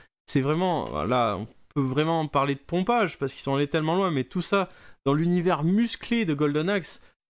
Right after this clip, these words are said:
où on contrôle le barbare. Donc ça, c'est excellent.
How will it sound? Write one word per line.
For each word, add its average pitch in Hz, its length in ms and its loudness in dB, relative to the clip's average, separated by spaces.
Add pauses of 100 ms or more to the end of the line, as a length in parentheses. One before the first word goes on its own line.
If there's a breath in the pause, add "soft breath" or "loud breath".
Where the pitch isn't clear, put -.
(160)
où 135 60 4
on 131 100 2
contrôle 160 640 0
le 143 260 2
barbare. 143 840 -2 (360 loud breath)
Donc 127 100 0
ça, 214 140 2
c'est 185 140 0
excellent. 165 460 0